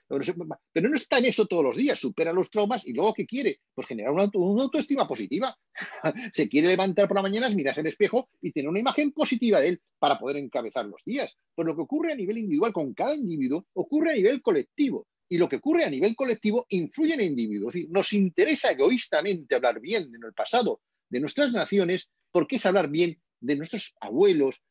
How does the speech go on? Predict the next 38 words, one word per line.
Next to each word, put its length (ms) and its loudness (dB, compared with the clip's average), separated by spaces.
de 100 -10
nuestros 200 -2
tatarabuelos 840 2
y, 120 -8
por 200 -2
tanto, 560 -6
de 100 -6
nuestra 340 -6
generación, 640 -4
de 60 -8
nuestro 340 -4
linaje, 720 -6
de 100 -4
nosotros 440 -4
mismos, 380 -16
finalmente. 420 -20
Pero, 240 2
como 200 -2
digo, 340 0
todos 280 2
los 220 -2
países 580 -4
crean 380 0
leyendas 380 -2
negras. 420 -4
Los 300 2
indígenas 560 0
hoy 160 -2
están 360 -4
diciendo 500 -2
una 140 -2
leyenda 440 0
rosa, 440 2
pero 280 -4
todos 220 -2
tienen 200 -4
leyendas 280 0
rosas. 380 -2